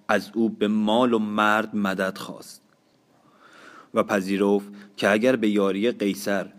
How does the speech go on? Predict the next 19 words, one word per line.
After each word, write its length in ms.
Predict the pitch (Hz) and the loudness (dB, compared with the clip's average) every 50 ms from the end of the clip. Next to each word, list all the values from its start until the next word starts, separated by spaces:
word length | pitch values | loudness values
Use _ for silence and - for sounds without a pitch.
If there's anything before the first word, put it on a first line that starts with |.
| - - - - - | -20 -20 -20 -6 0
یمن 360 | 107 117 123 139 147 156 147 | 0 0 2 2 0 0 2
را 180 | 139 139 127 110 | 2 2 2 2
از 120 | 107 104 | 0 2
دست 280 | 117 113 117 - 127 117 | 0 0 0 2 -2 -2
زنگیان 600 | 104 104 95 98 95 92 98 98 107 113 110 107 | 0 -2 -2 -2 -4 -2 -2 0 2 0 0 2
باز 280 | 110 107 107 107 104 104 | 2 2 2 2 0 -2
ستاند، 760 | - - 95 90 - 90 87 87 87 90 92 92 90 - - _ - - - - - | -8 -10 -10 -10 -8 -8 -8 -6 -4 -4 -4 -4 -6 -10 -20 _ -20 -20 -20 -20 -8
آنجا 380 | - 104 104 101 98 104 104 101 | -4 -2 -2 0 2 2 2 0
چون 240 | - - 104 104 101 | 0 -4 -6 -6 -4
کاردار 580 | - 101 101 98 98 95 92 98 101 110 113 | -4 0 2 2 2 2 0 2 2 4 4
و 60 | 110 | 2
دست 380 | 107 98 98 95 95 92 - - | 0 0 -2 -2 -2 -4 -4 -10
نشاندهٔ 520 | 92 87 - 98 95 95 92 98 98 95 | -10 -8 -6 -4 -4 -2 -2 0 0 0
روم 320 | 92 92 98 95 95 98 98 | -2 -2 -4 -4 -2 -2 0
باشد 400 | 95 95 87 - - 101 90 92 | 0 0 0 -2 -4 -4 -4 -4
و 140 | 92 87 - - - - _ - | -4 -4 -6 -12 -20 -20 _ -8
باژ 440 | 98 104 101 110 117 127 123 113 113 | -6 0 4 6 6 6 6 4 0
و 80 | 107 | -2
ساو 480 | 104 - - 104 95 101 101 101 101 | -2 -2 -2 0 2 4 4 2 0